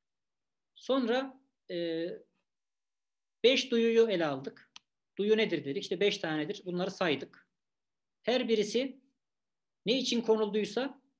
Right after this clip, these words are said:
e, onun bilinme aracı olarak kullanılabilir dedik. Bu eşarilerde farklıdır. Eşariler, e, her duyu her şeyi bilebilir. Allah, zaten bilgimiz Allah'ın yaratmasıyla olur.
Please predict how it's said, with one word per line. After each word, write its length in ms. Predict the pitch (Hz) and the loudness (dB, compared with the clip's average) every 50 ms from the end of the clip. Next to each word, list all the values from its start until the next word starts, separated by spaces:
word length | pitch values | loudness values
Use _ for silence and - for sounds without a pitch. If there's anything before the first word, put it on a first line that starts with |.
| _ _ - | _ _ -16
e, 160 | 175 165 156 | -14 -12 -12
onun 420 | - - 196 202 226 254 254 233 185 | -8 -4 -2 0 2 2 2 2 2
bilinme 320 | 208 208 214 214 208 220 | 2 2 2 2 2 2
aracı 340 | 226 208 214 214 202 214 214 | 2 4 4 4 4 4 4
olarak 280 | 196 185 151 135 - - | 4 2 0 -2 -4 -6
kullanılabilir 600 | 156 156 151 151 151 151 147 143 143 147 139 139 | -6 -4 -4 -4 -4 -4 -6 -6 -6 -6 -6 -6
dedik. 440 | 131 127 - - - - - _ _ _ _ _ _ _ _ _ _ _ | -8 -10 -10 -12 -14 -16 -20 _ _ _ _ _ _ _ _ _ _ _
Bu 140 | - 254 254 | -4 -2 2
eşarilerde 600 | 240 220 - 226 233 233 226 220 220 220 220 247 | 2 2 4 4 4 4 4 4 4 4 4 2
farklıdır. 520 | 240 - 214 208 214 - 214 175 220 - - | 2 2 0 0 0 0 -2 -2 -2 -6 -6
Eşariler, 680 | - 196 190 - 214 214 214 208 208 240 240 - - _ _ _ _ _ _ _ _ _ - - _ - | -6 -2 0 0 2 2 2 2 2 0 -2 -4 -8 _ _ _ _ _ _ _ _ _ -20 -20 _ -8
e, 200 | 165 151 151 156 | -6 -6 -4 -2
her 280 | 151 208 233 233 208 185 | 0 2 2 2 2 0
duyu 220 | 190 202 226 220 | 2 2 4 4
her 160 | 208 233 226 | 4 4 2
şeyi 300 | 220 - - 220 220 190 | 0 0 -2 -2 -2 0
bilebilir. 340 | 202 202 196 185 190 180 175 | 2 2 2 2 2 0 0
Allah, 400 | 175 180 190 202 190 185 - - | 0 0 0 -2 -2 -4 -6 -10
zaten 420 | - 190 185 185 185 202 185 180 175 | -6 -4 -4 -4 -2 -2 -4 -2 -2
bilgimiz 360 | 190 190 185 190 185 196 190 | -2 -2 -2 -2 -2 -2 0
Allah'ın 320 | 180 180 190 190 190 190 | 0 0 0 0 0 0
yaratmasıyla 580 | 185 180 185 185 - - 185 180 - 208 190 160 | 0 0 0 0 -2 -4 -6 -2 0 0 0 0
olur. 180 | 139 156 - | 0 -2 -4